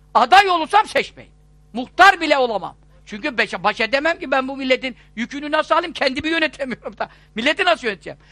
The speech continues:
Para istemiyorum, rey istemiyorum. Kafirlerin inadına, kafirlere benzemeye çalışan gafil Müslümanların inadına biz Allah için, Resulullah sallallahu aleyhi ve sellemin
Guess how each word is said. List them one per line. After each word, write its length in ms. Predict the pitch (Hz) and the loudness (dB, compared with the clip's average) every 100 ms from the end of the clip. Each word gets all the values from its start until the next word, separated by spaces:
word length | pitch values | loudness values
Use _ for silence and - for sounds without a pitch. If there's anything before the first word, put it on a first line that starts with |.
| - | -6
Para 220 | - 359 403 | 2 4 4
istemiyorum, 520 | - 277 294 381 381 | -2 -4 -4 -6 -2
rey 120 | 427 | -2
istemiyorum. 460 | 370 285 220 160 - _ _ _ _ _ _ _ _ _ - | 0 -2 -2 -6 -12 _ _ _ _ _ _ _ _ _ -2
Kafirlerin 920 | 202 254 294 302 311 311 302 302 349 | 4 6 6 4 0 2 4 4 2
inadına, 680 | 370 285 277 254 247 202 139 _ _ _ - | -2 2 2 4 2 0 -2 _ _ _ 0
kafirlere 960 | 233 277 294 302 302 294 311 349 359 220 | 4 4 2 0 0 2 6 6 6 4
benzemeye 840 | 285 294 254 285 285 285 339 427 | 4 2 -2 -2 0 2 2 2
çalışan 540 | - 269 247 233 208 - - _ | 0 0 0 2 0 -2 -20 _
gafil 680 | 262 285 294 - 349 453 392 | 4 6 6 4 4 4 2
Müslümanların 920 | 311 294 - 269 254 240 226 214 208 | -4 -6 -8 -4 0 2 2 0 -2
inadına 600 | 220 208 196 180 170 147 123 _ _ _ _ _ _ _ | -4 -2 -2 -2 -4 -4 -8 _ _ _ _ _ _ _
biz 240 | 320 370 285 | 0 0 0
Allah 480 | 277 262 254 277 330 | 2 2 4 6 6
için, 380 | 240 185 160 - _ _ _ _ 196 | 2 -6 -14 -20 _ _ _ _ -2
Resulullah 460 | 262 - 302 339 | -2 -2 2 2
sallallahu 320 | 349 311 302 | 4 0 4
aleyhi 200 | 302 285 | 4 4
ve 80 | 294 | 2
sellemin 540 | 285 294 339 370 247 | 4 4 4 0 -2